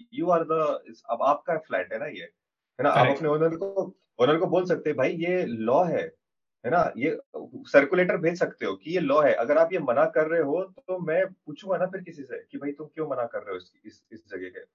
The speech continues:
Speaker 1: और फ्लैट्स की कमी नहीं है पुणे में, <laughs> जैसे बता रहा हूँ मैं आपको, है ना। लेकिन
Speaker 2: हाँ,
Speaker 1: हाँ,
Speaker 2: I
Speaker 1: या
Speaker 2: understand
Speaker 1: लॉ,
Speaker 2: that।
Speaker 1: लॉ,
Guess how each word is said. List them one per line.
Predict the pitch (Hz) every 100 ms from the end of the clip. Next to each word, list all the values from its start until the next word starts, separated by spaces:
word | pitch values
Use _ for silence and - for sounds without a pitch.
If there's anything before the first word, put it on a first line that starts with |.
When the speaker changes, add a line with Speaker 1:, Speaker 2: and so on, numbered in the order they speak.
| - 127
Speaker 1:
और | 143
फ्लैट्स | 143 - 143
की | 190
कमी | 156 156
नहीं | 156 143
है | 147
पुणे | - 113 107
में, | 104 98
<laughs> | - _
जैसे | 123 117
बता | 117 113
रहा | 110
हूँ | 110
मैं | 110
आपको, | 98 - 95 - -
है |
ना। | 120 - _ - -
लेकिन | - 160
Speaker 2:
हाँ, | 160
Speaker 1:
हाँ, | - - _ _ _ _ 131
Speaker 2:
I | 139 135
Speaker 1:
या | 156
Speaker 2:
understand | 139 110
Speaker 1:
लॉ, | 143
Speaker 2:
that। | 165 - - -
Speaker 1:
लॉ, | 120 135 120 156